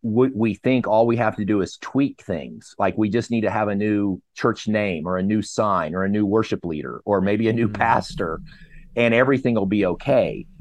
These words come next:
Speaker 1: But I'll say, no, we no longer live in that time. So we actually need to consider much deeper, more radical changes in the way we think of the church. And, and bottom line is we need to go back and think more like the early church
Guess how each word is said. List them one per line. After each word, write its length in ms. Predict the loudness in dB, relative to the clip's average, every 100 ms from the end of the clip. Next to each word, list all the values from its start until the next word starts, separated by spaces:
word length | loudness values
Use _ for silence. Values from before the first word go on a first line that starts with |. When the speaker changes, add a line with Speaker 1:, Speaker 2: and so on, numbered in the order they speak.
| -8
Speaker 1:
But 100 | 2
I'll 80 | 2
say, 180 | 2 2
no, 460 | 4 4 4 2 0 -12 -20 -8
we 260 | 0 2 4
no 240 | 4 4
longer 640 | 4 4 4 2 0 0 -2
live 380 | 0 4 4 2
in 120 | -2
that 260 | -2 -6
time. 460 | -4 -2 -2 -4 -8
So 380 | -2 0 2 -2 -8 -8
we 240 | -2 2 2
actually 340 | 2 0 -2
need 120 | -2
to 80 | -2
consider 520 | -4 -4 -2 0 -2 -2
much 360 | 0 0 -2 -8 -4
deeper, 420 | -2 -2 -2 -2
more 240 | -2 -2
radical 560 | -2 0 0 0 -4 -6
changes 500 | -6 -6 -4 -6 -6
in 60 |
the 60 | -4
way 140 | -4
we 140 | -4 -6
think 180 | -6 -8
of 60 |
the 80 | -10
church. 400 | -4 -2 -2 -8 _ _ _ _ _
And, 260 | -2 0 0 -2
and 160 | 0
bottom 300 | 2 4 2
line 400 | 2 2 2 0
is 140 | -2 0
we 120 | 0
need 120 | 0
to 80 | 0
go 200 | 0 0
back 340 | 2 2 0
and 140 | -4 -4
think 220 | -4 -2
more 160 | 0
like 180 | 0 -2
the 160 | -4 -2
early 340 | 2 2 2 0
church 680 | -4 -4 -4 -6 -12 -20